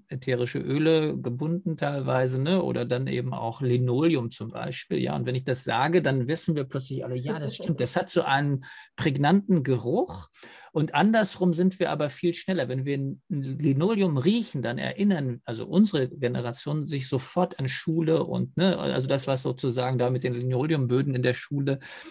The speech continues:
als permanenter Grundduft sozusagen da war. Und das finde ich ganz spannend, also dass man eben merkt, äh, auf der einen Seite gibt es die Seite, ich sage etwas, so wie du gerade Holunderblüten gesagt hast, und dann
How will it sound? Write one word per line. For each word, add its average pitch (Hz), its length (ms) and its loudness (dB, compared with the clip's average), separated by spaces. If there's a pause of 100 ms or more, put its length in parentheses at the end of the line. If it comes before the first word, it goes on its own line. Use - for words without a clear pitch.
(280)
als 127 180 -4
permanenter 139 600 0
Grundduft 143 1300 0
sozusagen 117 840 0
da 117 380 -2
war. 117 260 -4
Und 123 140 -4
das 139 200 0
finde 156 280 0
ich 131 80 -8
ganz 131 180 -2
spannend, 127 460 0
also 110 180 -2
dass - 200 -2
man 127 140 -2
eben 120 300 -4
merkt, 117 420 -2 (480)
äh, 127 180 4
auf 127 160 -2
der 127 200 0
einen 139 240 0
Seite 147 320 -2
gibt 139 260 -6
es 131 160 -4
die 131 120 -2
Seite, 127 340 2
ich 120 200 -2
sage 135 320 2
etwas, 147 280 -4
so 139 160 -4
wie 127 60 0
du 131 100 2
gerade 127 320 2
Holunderblüten 165 800 0
gesagt 135 360 -6
hast, 131 200 -2
und 120 40 -4
dann 123 520 -4